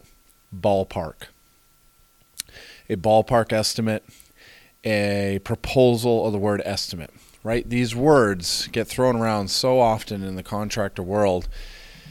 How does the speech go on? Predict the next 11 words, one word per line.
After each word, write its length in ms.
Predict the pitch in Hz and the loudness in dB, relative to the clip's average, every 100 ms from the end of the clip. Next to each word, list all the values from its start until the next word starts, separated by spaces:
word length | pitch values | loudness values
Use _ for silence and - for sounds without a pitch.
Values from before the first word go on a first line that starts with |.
| - - _ | -20 -20 _
that 100 | - | -2
some 180 | 127 175 | 2 4
people 220 | 175 139 | 4 4
don't 160 | 120 127 | 4 2
even 180 | 120 110 | 2 2
know 120 | 113 | 2
what 100 | 117 | 2
they 100 | 110 | 2
really 220 | 107 104 | 0 0
mean 260 | 95 107 113 | 0 -2 0
anymore, 480 | 95 82 78 73 | -2 -6 -8 -10